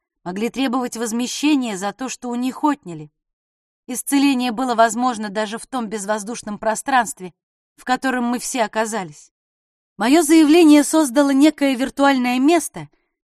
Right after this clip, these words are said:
очутившись в котором пережившие насилие могли, как в комнате психотерапевта, вновь вернуться к своему прошлому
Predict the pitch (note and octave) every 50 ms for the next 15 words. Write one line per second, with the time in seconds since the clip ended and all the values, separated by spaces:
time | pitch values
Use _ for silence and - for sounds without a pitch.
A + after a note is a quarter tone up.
0 | _ _ _ - F#3+ - - A#3+ A3 F4+ F#4 - - D4 C#4+ - - - - A#3
1 | A#3+ - F4 F#4 E4+ D4+ B3 - A#3 A3+ A#3 A#3+ A3+ D4 D#4+ - - - C#4 B3+
2 | B3 B3 B3+ A#3 - - D4+ D4 C4+ C4 B3 A#3+ A#3 A#3+ B3 A3 C4+ C#4 D4+ D4
3 | - A3+ G#3 - - - - C#4+ D4 C4 B3 A#3 - - - D#3+ - - C4 A3+
4 | - A3+ G#3 G3+ G3+ G#3+ A3 - D#4 E4 D4+ - - F#3 D#3 - _ _ _ _
5 | _ _ _ _ _ _ _ G#3+ G#3+ B3+ C4+ D4+ D4+ C#4 - - A3 A#3+ A#3 A#3+
6 | C4 C#4 C#4 - A#3 A3+ - - A3 A#3+ B3 A#3+ B3+ B3 - C4 D4 D#4 - -
7 | - B3 A3 G#3 G#3 -